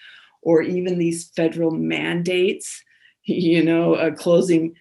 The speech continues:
closing down, uh, all the federal buildings or requiring vaccine passports or m-, masks everywhere. And, and,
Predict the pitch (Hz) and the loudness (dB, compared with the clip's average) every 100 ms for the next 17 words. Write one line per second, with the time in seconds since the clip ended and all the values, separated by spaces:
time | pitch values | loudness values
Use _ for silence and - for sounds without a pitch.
0 | _ - 180 185 175 175 170 165 160 156 | _ 2 2 4 2 2 2 2 0 -2
1 | - 165 156 - 165 156 156 160 160 165 | -4 -4 -2 -2 0 0 -2 -2 0 0
2 | 165 165 160 165 165 165 160 156 151 160 | 0 2 0 0 -2 -2 -2 -4 -6 -4
3 | 156 156 156 151 156 160 - 160 156 160 | -2 -2 -2 -2 -2 -4 -4 -4 -4 -6
4 | 151 170 - 160 165 165 - - 156 156 | -8 -8 -4 0 2 0 -2 -6 -6 -4
5 | 156 156 - - - 151 - 160 165 165 | -4 -8 -14 -20 -8 -6 -2 0 0 0
6 | 160 - 160 160 156 156 156 160 156 151 | -4 -4 0 2 2 0 -2 -4 -4 -4
7 | - 156 151 | -6 -4 -4